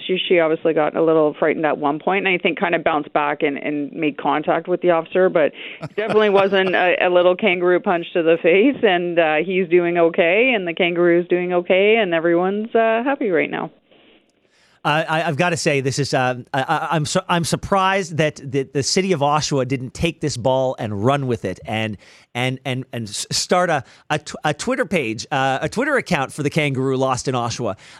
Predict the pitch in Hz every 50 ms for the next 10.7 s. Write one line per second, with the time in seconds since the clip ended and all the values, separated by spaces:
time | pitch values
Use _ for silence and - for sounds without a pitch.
0 | _ - 156 165 165 165 160 160 _ _ _ _ _ - 165 160 - 196 165 -
1 | 190 185 269 - 339 339 247 214 226 - - - 208 202 190 - - - _ 185
2 | 190 202 208 196 185 180 175 - - - 151 147 156 170 175 165 151 113 85 78
3 | 78 - _ _ - 135 143 151 160 165 175 170 156 156 147 - - 147 123 101
4 | - 135 131 123 120 127 135 123 107 107 131 175 196 202 - 156 185 226 220 165
5 | 180 - 175 180 175 - - 165 151 139 135 131 - - - 151 139 135 131 131
6 | 127 120 - - - _ _ - 131 127 131 - - - - 147 - - - -
7 | 147 139 135 135 139 147 156 156 - - 151 139 135 131 120 113 127 110 120 127
8 | 151 190 220 196 147 120 - - 117 117 - - 113 127 123 - 147 220 233 302
9 | 330 294 285 - - - - 175 - - 262 226 196 139 147 - - 147 127 139
10 | 131 127 - - 139 113 - - 147 147 135 131 117 101